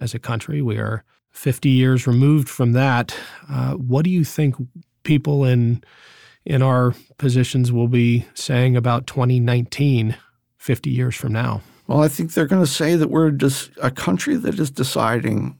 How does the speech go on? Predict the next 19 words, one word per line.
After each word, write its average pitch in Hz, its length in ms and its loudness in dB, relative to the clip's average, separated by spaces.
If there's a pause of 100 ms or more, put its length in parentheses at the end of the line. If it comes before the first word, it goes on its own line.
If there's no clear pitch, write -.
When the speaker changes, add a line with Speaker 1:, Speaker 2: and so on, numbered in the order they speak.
Speaker 2:
whether 127 360 -4
we 110 480 -2 (340)
define 143 440 -2
ourselves 123 1000 -4 (240)
as - 260 -8
a 127 60 0
nation - 640 -6 (360)
at - 220 -4
the 120 140 -4
expense - 800 -4
of - 260 -4
others - 480 -8
or - 140 -6
whether - 280 -4
we 117 120 -4
inspire - 640 -4
others. - 420 -14 (240)
Right 71 260 -2
now, 131 520 2